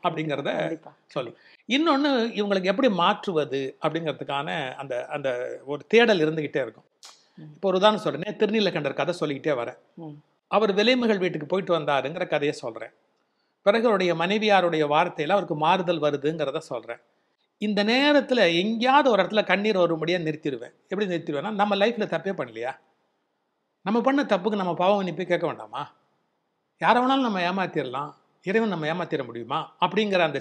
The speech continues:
Speaker 1: சீரியஸான ஒரு அந்த வேகம் வந்து
Speaker 2: எமோஷனலா.
Speaker 1: உள்ளேந்து, அஹ், கிளம்பிடும். அப்போ கூட்டத்துல இருக்கிற யாரோ ஒருத்தருடைய லைஃப்ல ஒரு பெரிய மாற்றம் நிகழும். முடிஞ்ச உடனே அவர் தனியா நிப்பாரு.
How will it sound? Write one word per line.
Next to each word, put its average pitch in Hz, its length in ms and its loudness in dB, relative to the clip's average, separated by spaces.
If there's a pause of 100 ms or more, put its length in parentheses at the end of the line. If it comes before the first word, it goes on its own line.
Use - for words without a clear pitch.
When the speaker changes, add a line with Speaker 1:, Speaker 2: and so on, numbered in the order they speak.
(160)
Speaker 1:
சீரியஸான 220 600 4
ஒரு 147 420 -4 (420)
அந்த 139 260 -4
வேகம் 247 360 10
வந்து 226 220 4
Speaker 2:
எமோஷனலா. 180 140 4
Speaker 1:
உள்ளேந்து, 165 640 2
அஹ், - 360 -18
கிளம்பிடும். 147 360 -4 (460)
அப்போ 190 340 -2
கூட்டத்துல 247 380 4
இருக்கிற 170 280 0
யாரோ 202 580 2
ஒருத்தருடைய 151 440 -4
லைஃப்ல 202 440 0
ஒரு 190 180 -2
பெரிய 170 340 -4
மாற்றம் 147 460 -14
நிகழும். 113 280 -20 (580)
முடிஞ்ச 254 320 4
உடனே 208 140 4
அவர் 233 160 4
தனியா 196 320 -2
நிப்பாரு. 156 500 -4